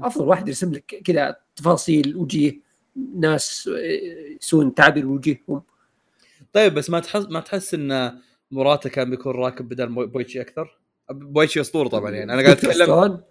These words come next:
Speaker 2: إيه.
Speaker 1: آه، طبعا، بس أنا أتوقع إن، لأن وقتها موراتا كان يشتغل على، آه،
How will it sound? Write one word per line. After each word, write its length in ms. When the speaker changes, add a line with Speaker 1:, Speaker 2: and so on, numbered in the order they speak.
Speaker 2:
إيه. 340
Speaker 1:
آه، 220
طبعا، 380
بس 240
أنا 140
أتوقع 360
إن، 100
لأن 560
وقتها 300
موراتا 300
كان 120
يشتغل 340
على، 160
آه، 680